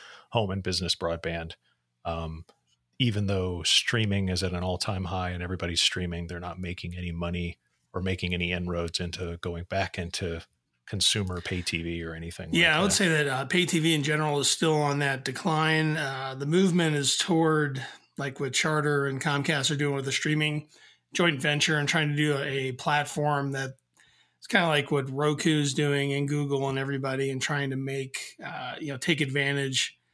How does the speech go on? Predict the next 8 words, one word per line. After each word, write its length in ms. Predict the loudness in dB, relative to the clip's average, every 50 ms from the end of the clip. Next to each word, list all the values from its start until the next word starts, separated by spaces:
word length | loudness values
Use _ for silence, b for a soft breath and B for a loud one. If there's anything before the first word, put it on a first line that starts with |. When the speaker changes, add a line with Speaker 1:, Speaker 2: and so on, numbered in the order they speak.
| _ _ _ _ _ _ _ _ -10
Speaker 2:
of 180 | -8 -6 -6
the 80 | -4 -2
streaming 400 | 0 2 2 4 4 4 4 4
ecosystem 760 | 2 2 2 2 2 2 2 2 2 2 2 2 2 2 4
with 260 | 2 2 0 -2 -6 -10 _ _ _ _ -6
subscriptions 1040 | -2 -2 0 2 2 0 2 2 0 0 2 2 2 2 4 4 2 2 2 2 0
and 100 | 0 0
ads 680 | 0 0 2 2 2 2 0 0 0 -2 -2 -2 B